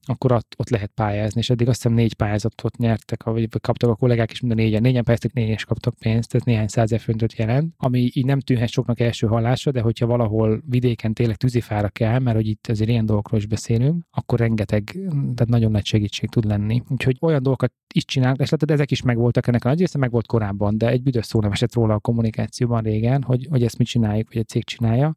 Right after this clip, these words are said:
Ez alap, ez egy tök új dolog, ezt a Kis Judit H R vezető találta ki, vagy az ő csapata.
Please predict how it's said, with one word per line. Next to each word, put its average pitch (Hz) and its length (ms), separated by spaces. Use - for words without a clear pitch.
Ez 117 200
alap, 139 220
ez 120 140
egy 120 120
tök - 200
új 120 80
dolog, 113 240
ezt - 220
a 107 240
Kis - 220
Judit 113 220
H 113 100
R 107 80
vezető 110 340
találta 110 440
ki, - 140
vagy 113 160
az 110 100
ő 117 80
csapata. 117 500